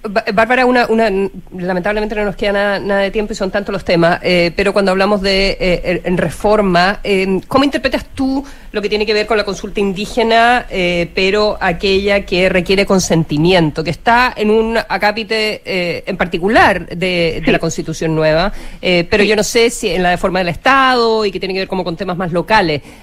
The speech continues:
Speaker 1: ¿tú lo interpretas así o ese consentimiento al final es para todo lo que les afecte, eh, en general?
Speaker 2: No, de hecho, así quedó armonizado, que también va a estar sometido a votación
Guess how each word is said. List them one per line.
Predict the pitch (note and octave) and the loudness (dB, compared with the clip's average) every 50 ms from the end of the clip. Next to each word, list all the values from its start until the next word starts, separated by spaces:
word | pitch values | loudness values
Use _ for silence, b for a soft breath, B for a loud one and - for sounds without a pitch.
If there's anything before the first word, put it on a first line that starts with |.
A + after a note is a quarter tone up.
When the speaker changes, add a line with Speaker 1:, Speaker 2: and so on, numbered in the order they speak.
| B | B
Speaker 1:
¿tú | - - A#3 | -6 -2 0
lo | B3+ | 0
interpretas | B3+ B3 A#3 - A#3 A3 A3 F3 | 0 0 -2 -2 -2 -2 -2 -2
así | G#3 E3 - - D4+ D#4+ F#4+ F#4+ | -2 -4 -4 -2 0 0 0 2
o | - G#3+ A3 | 2 0 0
ese | A#3 - C4 | 0 0 0
consentimiento | A#3+ A3+ A3 - G3+ F#3+ - F#3+ F#3+ G3 G3+ G#3+ G3+ A3 | -2 0 0 -2 -4 -4 -2 -2 0 0 0 0 -2 -2
al | G#3 | -2
final | - G3+ G3 G3 G3+ | 0 0 0 0 0
es | G3 | 0
para | - G3+ F3 D#3+ | 0 0 0 0
todo | - F#3+ F#3+ G3 F#3+ | 0 0 0 0 0
lo | G3 | 0
que | F#3 F3+ | 0 0
les | E3+ E3 | 0 0
afecte, | D#3+ D3+ - G3 F3+ E3+ - - F#3 F3 F3+ F3+ - - - - | -2 -2 -2 -2 -4 -4 -4 -4 -2 -2 -2 -2 -4 -8 -10 -6
eh, | D3 E3+ D#3+ D3+ D3 C#3+ - - - - C3+ - - - | -2 -2 -2 -2 -2 -6 -6 -8 -10 -12 -16 -16 -12 -6
en | - F3+ | -6 -4
general? | E3 - D3+ D3 - - - - - - - - - - - - - - - b b b b b b b - - - | -2 0 0 0 0 -4 -8 -12 -16 -16 -16 -16 -18 -20 -20 -20 -20 -20 -18 b b b b b b b -20 -4 0
Speaker 2:
No, | A3 B3 C4 A3 | 0 2 2 2
de | G3+ G#3 | 2 2
hecho, | B3 - - C4 | 0 0 0 0
así | A3 - - D4+ C#4+ | 0 0 -2 -2 0
quedó | D#4 D4+ D4 | 2 2 2
armonizado, | D4+ D4 B3+ B3+ B3+ A#3+ A3 - E4 D4+ G3+ E3+ E3 | 2 2 0 -2 -2 -2 -2 0 0 2 2 2 0
que | E3 G3+ | 0 -2
también | E3 E3+ F#3 G3+ A3 | -2 0 2 2 2
va | A3+ | 2
a | A3+ | 2
estar | - - A#3 A3 | 0 -2 -4 -2
sometido | - B3 A3+ A3+ G#3+ A#3+ A#3+ B3 | -2 0 0 2 2 2 2 2
a | |
votación | A#3+ A#3+ A#3+ A#3+ A3+ - - A3+ G#3+ A3 B3+ | 2 2 0 -2 -2 0 0 0 0 0 -2